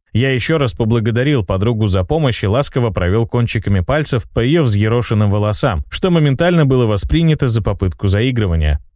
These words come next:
"Капитан Камар, я давно жду внимания с твоей стороны и, конечно, не против, но, может, всё же не здесь? Тут в туннеле слишком темно и холодно,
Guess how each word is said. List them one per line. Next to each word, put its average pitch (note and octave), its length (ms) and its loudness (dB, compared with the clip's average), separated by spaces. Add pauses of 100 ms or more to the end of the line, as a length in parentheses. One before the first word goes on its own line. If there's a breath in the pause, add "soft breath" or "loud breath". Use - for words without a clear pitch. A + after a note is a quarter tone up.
(120)
"Капитан F#3+ 420 0
Камар, C3 400 -2 (220)
я E3 180 2
давно F3 300 2
жду C#3+ 160 0
внимания D3 420 4
с - 80 0
твоей C3 220 -2
стороны D3 460 0
и, - 20 -2
конечно, B2 380 -2
не C#3 140 4
против, E3+ 420 0 (220 soft breath)
но, C#3+ 160 2
может, C3+ 300 0
всё D3 160 -2
же C3+ 140 0
не C#3 140 4
здесь? F#3 340 -2 (120)
Тут E3+ 180 0
в - 100 -2
туннеле D#3+ 340 2
слишком C3+ 400 -2
темно C#3+ 300 2
и D3+ 40 2
холодно, D3 540 0